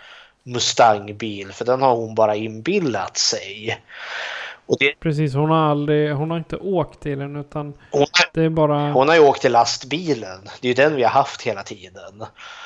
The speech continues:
Speaker 2: Exakt.
Speaker 1: Ja, för, för jag vet, det är många som kritiserar, för tycker ju liksom att det, vi får ju så ofantligt många plot holes, tycker man. För det, det blir ingen logik. Hur går det ihop? Vad hände med bilen som hon åkte i? Nej,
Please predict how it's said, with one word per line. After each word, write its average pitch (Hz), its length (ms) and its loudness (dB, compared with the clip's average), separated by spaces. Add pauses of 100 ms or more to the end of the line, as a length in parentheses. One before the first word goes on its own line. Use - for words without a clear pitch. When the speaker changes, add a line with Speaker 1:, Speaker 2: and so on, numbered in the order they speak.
(880)
Speaker 2:
Exakt. 151 460 -8
Speaker 1:
Ja, 131 280 6
för, 139 640 4
för 156 100 4
jag 147 80 6
vet, 143 100 4
det 139 80 2
är 139 80 -2
många 151 220 2
som 151 140 -6
kritiserar, 151 560 0
för 131 100 -12
tycker 131 380 -4
ju 117 60 2
liksom 117 260 -6
att 117 200 -4 (100)
det, 127 200 0
vi 127 160 -4
får 123 220 2
ju 120 60 4
så 156 220 2
ofantligt 143 540 2
många 117 200 -2
plot - 360 0
holes, 110 720 -4 (460)
tycker - 340 -4
man. 95 320 -12
För 131 100 -10
det, 135 140 4
det 131 120 -2
blir 135 120 4
ingen 127 180 2
logik. 131 500 -2
Hur 131 60 0
går 139 100 4
det 147 180 8
ihop? 104 460 -2 (600)
Vad 123 100 4
hände 131 240 2
med 123 140 -2
bilen 135 420 2
som 110 140 -8
hon 127 260 -2
åkte 110 460 -4
i? 98 380 -6
Nej, 135 420 4